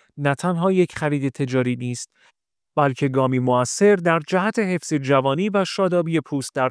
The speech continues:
طولانی مدت است. برای داشتن ظاهری جوانتر از کجا باید شروع کنیم؟ اگر این سوال «چگونه جوانتر از سن واقعی خود به نظر برسیم» سوال شما نیز باشد،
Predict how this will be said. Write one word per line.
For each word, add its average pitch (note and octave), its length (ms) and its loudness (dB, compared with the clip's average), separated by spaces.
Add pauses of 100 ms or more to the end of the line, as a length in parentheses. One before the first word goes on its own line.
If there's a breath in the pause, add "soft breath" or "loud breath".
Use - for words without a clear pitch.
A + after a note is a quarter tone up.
طولانی D#3 360 0
مدت F#3 420 -2
است. - 260 -16 (1500)
برای A#3+ 320 4
داشتن D3+ 480 4
ظاهری B2+ 420 0
جوانتر B2+ 640 0 (300 soft breath)
از A3 220 -2
کجا A3+ 300 2
باید A2+ 280 -6
شروع - 260 -14
کنیم؟ - 280 -20 (960)
اگر A#3 260 4
این A3 160 0
سوال E3 440 2
«چگونه A#3+ 460 -4
جوانتر D3 520 2
از C3+ 100 -2
سن C#3 300 -4
واقعی B2+ 360 0
خود B2+ 260 -4
به C3 100 -2
نظر B2+ 300 0
برسیم» B2+ 540 -2 (260 soft breath)
سوال C4 400 4
شما D#3 320 -2
نیز C3 240 -6
باشد، C#3+ 420 -2